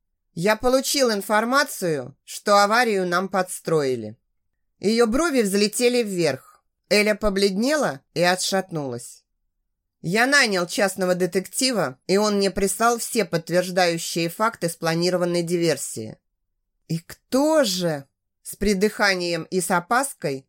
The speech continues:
спросила она. «Моя сестра и Савелий.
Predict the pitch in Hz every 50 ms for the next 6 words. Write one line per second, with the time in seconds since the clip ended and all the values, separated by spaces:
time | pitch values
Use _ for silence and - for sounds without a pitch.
0 | _ _ - - - - 175 170 180 - - - 175 175 180 185 190 196 202 202
1 | 190 151 131 131 _ _ _ _ _ _ _ _ _ _ _ _ _ _ _ _
2 | - 175 190 208 214 214 214 214 208 - 220 208 202 - - - 226 220 226 240
3 | 240 _ _ _ - 175 180 175 - - 196 190 180 170 156 147 135 127 117 110
4 | - _